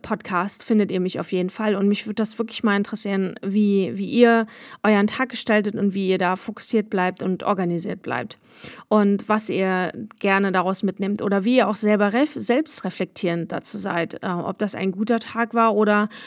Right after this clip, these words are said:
ob man hätte was besser machen können. Ich freue mich jetzt auf jeden Fall auf die nächsten Wochen mit dem Journal. Ähm, ich bin mega gespannt, wie es weitergeht und wie es mir weiterhelfen wird, ähm, nämlich das zu erfüllen, was ich mir daraus wünsche, dass es mich dabei unterstützt. Und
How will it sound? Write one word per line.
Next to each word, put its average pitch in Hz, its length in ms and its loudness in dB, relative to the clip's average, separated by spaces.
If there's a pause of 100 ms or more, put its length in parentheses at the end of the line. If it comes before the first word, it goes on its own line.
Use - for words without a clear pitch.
(180)
ob 220 180 -2
man 208 200 2
hätte 226 300 -2
was 247 140 -4
besser 311 320 0
machen 175 280 -2
können. 208 260 -8 (1300)
Ich 269 140 6
freue 285 220 8
mich 302 160 6
jetzt 262 180 4
auf 220 120 2
jeden 247 200 8
Fall 233 220 4
auf 214 100 -2
die 220 120 2
nächsten 247 460 8
Wochen 226 280 6
mit 226 180 6
dem 214 160 8
Journal. 220 560 6
Ähm, 196 560 2
ich - 160 -4
bin 208 260 6
mega 240 280 8
gespannt, 226 420 2
wie 220 60 0
es - 180 -2
weitergeht 214 540 2
und 196 180 0
wie 196 80 -2
es 190 160 -6
mir 190 160 2
weiterhelfen 226 680 4
wird, 208 300 2
ähm, 190 500 2 (300)
nämlich 214 360 8
das 214 360 2
zu - 160 0
erfüllen, 214 480 4
was 202 180 0
ich 208 120 -10
mir 196 380 2
daraus 190 500 0
wünsche, 247 380 4
dass 226 200 0
es - 140 -4
mich 220 300 2
dabei 202 260 2
unterstützt. 190 640 -2
Und 190 260 0